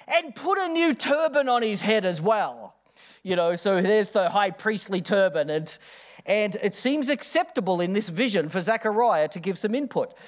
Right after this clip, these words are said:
And so that's exactly what happens. I said, "Put a clean turban on his head."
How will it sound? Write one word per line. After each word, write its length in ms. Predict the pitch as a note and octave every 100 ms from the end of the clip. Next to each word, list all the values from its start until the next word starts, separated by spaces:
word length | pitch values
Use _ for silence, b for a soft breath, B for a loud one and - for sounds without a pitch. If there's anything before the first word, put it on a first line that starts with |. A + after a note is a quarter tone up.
| B B B -
And 220 | F3+ G3
so 480 | - G#3+ G3 F#3+ F#3+
that's 280 | F3+ C#4+ C4+
exactly 400 | F#3+ A#3 A#3+ D4
what 180 | A3+ G#3+
happens. 640 | A3 C4 - D3+ B2 - b b -
I 160 | A3+
said, 320 | B3+ A3+ F#3 B B -
"Put 120 | F#4+
a 60 |
clean 300 | C#4 C#4+ D#4
turban 360 | C4 D#4 F4+ C#4+
on 120 | G#3+
his 160 | E3 D3
head." 300 | F3 B2